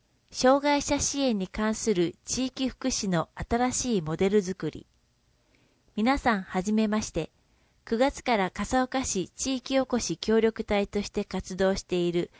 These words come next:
高村颯です。京都府京都市から来ました。主に障害者福祉の分野で活動しています。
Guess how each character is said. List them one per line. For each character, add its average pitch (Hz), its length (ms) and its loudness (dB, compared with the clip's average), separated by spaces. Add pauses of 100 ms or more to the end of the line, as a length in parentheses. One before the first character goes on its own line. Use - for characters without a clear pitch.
(140)
高 240 280 -2
村 233 280 4
颯 226 480 0
で 135 120 -8
す。 - 200 -20 (800)
京 269 220 4
都 285 160 2
府 - 320 0
京 240 180 4
都 247 140 2
市 - 120 -4
か 180 120 -4
ら 160 100 -4
来 - 160 -8
ま 165 140 -4
し 165 100 -8
た。 - 180 -10 (800)
主 269 220 2
に 180 120 0
障 247 320 2
害 262 160 0
者 262 160 -4
福 - 240 -8
祉 233 160 -4
の 190 140 -2
分 196 220 -2
野 170 100 -2
で 147 240 -4
活 - 260 -10
動 180 180 2
し - 60 -6
て 175 120 -4
い 156 120 -2
ま 156 140 -6
す。 - 200 -18